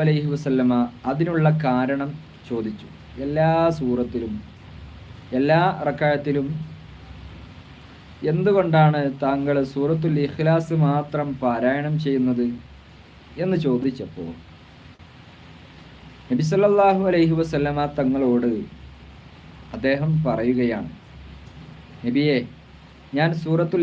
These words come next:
ഇഖ്ലാസിനെ ഇഷ്ടപ്പെടുന്നു. എനിക്ക് വല്ലാത്ത ഇഷ്ടമാണ് ഇഖ്ലാസ് സൂറത്ത് പാരായണം ചെയ്യുന്നത്."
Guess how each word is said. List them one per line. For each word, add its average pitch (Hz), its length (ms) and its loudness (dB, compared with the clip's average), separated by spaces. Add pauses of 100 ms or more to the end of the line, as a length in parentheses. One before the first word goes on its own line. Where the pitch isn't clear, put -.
(120)
ഇഖ്ലാസിനെ 170 640 0
ഇഷ്ടപ്പെടുന്നു. 120 560 -4 (720)
എനിക്ക് 151 260 -2
വല്ലാത്ത 139 340 0 (120)
ഇഷ്ടമാണ് 123 520 -2 (260)
ഇഖ്ലാസ് 139 480 -2
സൂറത്ത് 123 380 -2
പാരായണം 117 480 -2
ചെയ്യുന്നത്." 104 280 -8